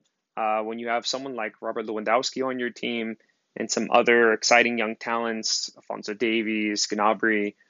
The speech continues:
they have, they're wonderfully loaded. Uh, it's a little overshadowed.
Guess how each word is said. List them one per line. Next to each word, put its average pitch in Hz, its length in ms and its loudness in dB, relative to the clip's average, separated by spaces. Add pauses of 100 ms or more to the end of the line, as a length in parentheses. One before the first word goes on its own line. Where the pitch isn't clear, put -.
(220)
they 107 80 -2
have, 98 200 2
they're 113 240 2
wonderfully 135 460 4
loaded. 117 500 4 (960)
Uh, 104 280 0 (340)
it's - 100 -12
a 143 60 0
little 165 220 8
overshadowed. 135 680 0